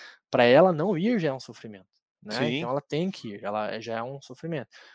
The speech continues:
Speaker 1: Só que a gente tem que criar estratégia pra que a gente consiga mantiver, manter ela motivada.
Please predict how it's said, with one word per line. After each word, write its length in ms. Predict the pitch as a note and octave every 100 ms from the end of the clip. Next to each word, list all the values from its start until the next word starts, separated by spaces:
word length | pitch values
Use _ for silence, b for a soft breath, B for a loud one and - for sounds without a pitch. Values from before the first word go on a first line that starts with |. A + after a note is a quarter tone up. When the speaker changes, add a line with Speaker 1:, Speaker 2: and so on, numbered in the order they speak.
| B
Speaker 1:
Só 100 | -
que 100 | B2+
a 20 | C#3
gente 120 | -
tem 120 | C#3
que 60 | C#3+ _
criar 320 | C3+ B2 C#3+
estratégia 640 | D#3+ - A#2+ B2+ D3 D#3
pra 120 | - C#3
que 140 | C#3+
a 20 |
gente 140 | C3+ -
consiga 440 | C#3+ C#3 C#3+ D3+
mantiver, 520 | D3+ D3+ - C3+ C#3 C3+
manter 280 | C#3 -
ela 100 | C3+
motivada. 520 | C#3+ C#3+ D#3 D3+ C#3+